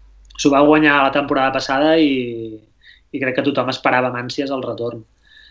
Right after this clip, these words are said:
I que Grego avanci la seva posició, el doble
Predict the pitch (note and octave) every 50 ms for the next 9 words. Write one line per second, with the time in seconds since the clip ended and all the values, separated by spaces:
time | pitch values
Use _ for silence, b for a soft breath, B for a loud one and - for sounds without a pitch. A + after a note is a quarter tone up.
0 | b b b b _ _ _ G3 E3+ - - D#3+ C#3 C3+ C#3 D3+ D#3+ E3 E3+ F3+
1 | F3 E3 E3 E3 E3 D#3+ - E3+ D#3+ D3+ - E3 D#3+ D#3 D3+ D3 D3+ D3+ D3 -
2 | E3+ E3 E3 E3+ - - C3+ B2+ C#3+ C#3 D3+ D3+